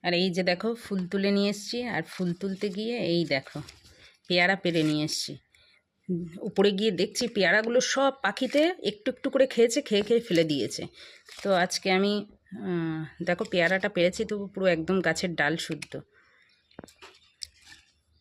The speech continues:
এই একটা, দুটো দুটো করে,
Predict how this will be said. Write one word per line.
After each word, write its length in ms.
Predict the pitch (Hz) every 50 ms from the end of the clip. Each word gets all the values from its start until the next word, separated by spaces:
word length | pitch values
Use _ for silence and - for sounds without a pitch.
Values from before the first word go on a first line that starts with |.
| _ _ -
এই 160 | 170 165 165
একটা, 480 | 165 - - _ - 190 185 190 220 226 - _ _ _ _ _ _ _ _ _ _ _ _ _ _ _ _ - - _ _ - _ _ _ _ _ _ _ _ _ _ _ _ _ _ _ _ _ _ _ _ - - _ -
দুটো 260 | 180 170 185 175 190 180
দুটো 220 | 170 175 170 180
করে, 160 | 170 175 170